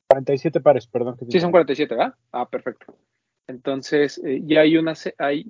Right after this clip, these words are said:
Speaker 2: creo que son siete o nueve, que sí son los que se van a lanzar para todo el público, pero no van a ser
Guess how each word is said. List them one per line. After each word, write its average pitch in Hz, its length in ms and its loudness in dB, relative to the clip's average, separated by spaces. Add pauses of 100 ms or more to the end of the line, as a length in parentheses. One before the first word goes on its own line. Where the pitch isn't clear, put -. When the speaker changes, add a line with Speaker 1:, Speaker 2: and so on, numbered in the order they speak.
Speaker 2:
creo 151 200 -4
que 156 140 -6
son - 200 -20
siete 156 240 -8
o 170 60 -8
nueve, 190 360 -2 (380)
que 127 100 -8
sí 131 140 -14
son 139 160 -6
los 131 80 -10
que - 100 -20
se 135 120 -8
van 127 160 -6
a 120 40 -4
lanzar 123 280 -10
para 120 160 -6
todo 131 180 0
el 135 80 -4
público, 185 500 0 (300)
pero 123 240 0
no 147 220 -4
van 127 180 -4
a 127 40 -12
ser 131 320 -6